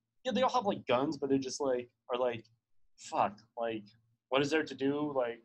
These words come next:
I mean, like, you know, kinda like, if all, like, like, what happens to a fascist when there's no war to fight, basically? You know what I mean? And just them kind of, like, slowly going insane, right? And, like,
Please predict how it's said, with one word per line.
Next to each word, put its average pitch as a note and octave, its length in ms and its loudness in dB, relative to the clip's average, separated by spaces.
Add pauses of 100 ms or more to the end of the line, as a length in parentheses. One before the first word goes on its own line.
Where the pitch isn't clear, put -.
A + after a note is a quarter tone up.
(140)
I C3+ 40 -12
mean, D3+ 100 -2
like, D#3 240 -2 (320)
you A#3 120 2
know, D3+ 440 2
kinda E3 200 0
like, D3+ 260 -2 (320)
if D3 80 -4 (140)
all, F#3 260 -2
like, D#3 280 0 (180)
like, C#3+ 260 -6
what D3+ 160 0
happens E3 320 -2
to D#3 120 0
a C3+ 40 0
fascist C3+ 500 -2
when C3+ 140 0
there's B2 180 -6
no B2+ 120 0
war B2 180 0
to A2+ 80 -4
fight, G#2 360 -2 (280)
basically? G2+ 560 -6 (240)
You C3 140 0
know B2+ 120 2
what B2+ 120 2
I A#2+ 100 0
mean? B2 340 -4 (220)
And C3 80 -6
just D3 220 -2
them C#3+ 160 0
kind C3+ 180 0
of, C3 80 -6
like, B2 260 -2 (200)
slowly C3+ 500 2
going B2+ 360 2
insane, A#2+ 680 -4 (800)
right? C3+ 420 4
And, B2 160 0
like, A#2 320 0